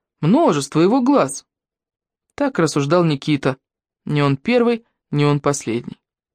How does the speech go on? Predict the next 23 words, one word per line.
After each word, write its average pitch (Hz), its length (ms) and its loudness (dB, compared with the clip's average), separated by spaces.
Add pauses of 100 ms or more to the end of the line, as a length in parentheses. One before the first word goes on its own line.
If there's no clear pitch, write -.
(1300)
В 143 80 -4
войне 233 300 2
столько 269 320 0
миллионов 240 380 2
людей 180 320 2
было, 156 280 2
и 139 60 0
каждый 185 380 2
что-то 185 300 -2
видел 180 280 2
своими 160 300 2
глазами, 147 580 2 (480)
и 165 120 0
если 226 300 0
собрать 220 440 2
эти 190 180 0
картинки 185 640 2
в 151 120 2
одну, 165 560 2 (300)
то 196 100 2
это 202 160 0
и 202 40 4
будет 170 500 2